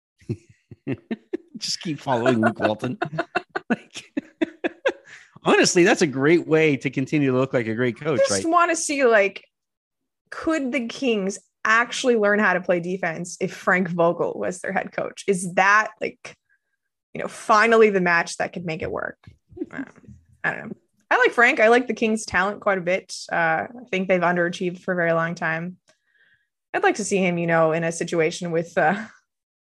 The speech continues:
Speaker 2: less scope <laughs> than the Lakers' job, less pressure than the Lakers' job. Although
Speaker 1: Oh,
Speaker 2: he
Speaker 1: he,
Speaker 2: seems
Speaker 1: he
Speaker 2: to think
Speaker 1: says
Speaker 2: this is the, the same as any other. <laughs>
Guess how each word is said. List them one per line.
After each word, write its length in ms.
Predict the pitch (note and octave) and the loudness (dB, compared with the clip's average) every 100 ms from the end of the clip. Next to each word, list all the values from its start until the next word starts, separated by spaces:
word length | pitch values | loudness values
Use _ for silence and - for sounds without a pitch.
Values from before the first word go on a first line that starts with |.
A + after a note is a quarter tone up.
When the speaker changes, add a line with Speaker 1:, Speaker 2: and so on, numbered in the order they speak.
| _ _ _ | _ _ _
Speaker 2:
less 260 | F#3 F3+ - | 0 2 2
scope 400 | - - F#3+ B3+ - | -2 2 2 2 -6
<laughs> 60 | |
than 260 | A#3 A#3+ G#3 | -6 -2 0
the 80 | G3+ | 0
Lakers' 340 | F#3+ G3 A3 | -2 -2 -2
job, 260 | G3+ G3+ G3 | 0 0 0
less 200 | F3+ G#3 | -4 -6
pressure 400 | - - - A3+ | -6 -6 -2 -2
than 180 | A#3 F#3+ | -2 -8
the 60 | |
Lakers' 360 | F#3+ G#3+ A3+ - | -6 -4 -4 -4
job. 320 | A3 A3+ C4+ - F#4 - | -4 -4 -8 -8 -4 2
Although 160 | B3 A#3+ | 6 6
Speaker 1:
Oh, 40 | |
Speaker 2:
he 100 | F4 | 6
Speaker 1:
he, 60 | D#4 | 6
Speaker 2:
seems 220 | G4+ G4 | 6 4
Speaker 1:
he 60 | C#4 | 4
Speaker 2:
to 60 | |
think 220 | B3 C#4 B3 | 4 4 4
Speaker 1:
says 160 | A#3+ | 4
Speaker 2:
this 140 | F4 D4 | 6 4
is 0 | |
the, 420 | A3 A#3+ - - B3 | 4 -2 -4 -10 -6
the 100 | C#4 | 0
same 300 | D4+ E4+ F4+ | 2 4 4
as 100 | D4+ | 4
any 220 | D#4 C#4+ | 4 4
other. 340 | A#3 - - | 4 4 0
<laughs> 40 | - | -2